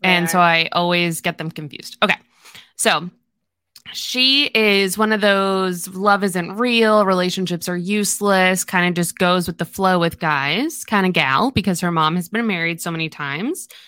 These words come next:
Speaker 2: Um, but she's met this guy, Dexter, and he's kinda, like, switching it up for her. And she's starting to think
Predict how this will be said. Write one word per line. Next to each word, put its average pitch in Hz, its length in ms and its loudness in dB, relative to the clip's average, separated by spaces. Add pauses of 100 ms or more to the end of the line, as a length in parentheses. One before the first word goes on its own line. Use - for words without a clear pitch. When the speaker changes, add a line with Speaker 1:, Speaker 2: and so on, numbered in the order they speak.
(320)
Speaker 2:
Um, 170 540 0 (180)
but 196 300 0
she's 185 260 -6
met 180 300 -2
this 220 260 -4
guy, 185 480 2
Dexter, 196 680 0 (840)
and 190 280 2
he's 214 220 -4
kinda, 196 280 0
like, 359 220 -4
switching 247 460 -2
it 269 180 0
up 220 140 0 (120)
for 330 120 6
her. 160 640 2
And 170 540 0
she's 190 340 -6
starting 240 380 -6
to 269 100 -10
think 254 480 -4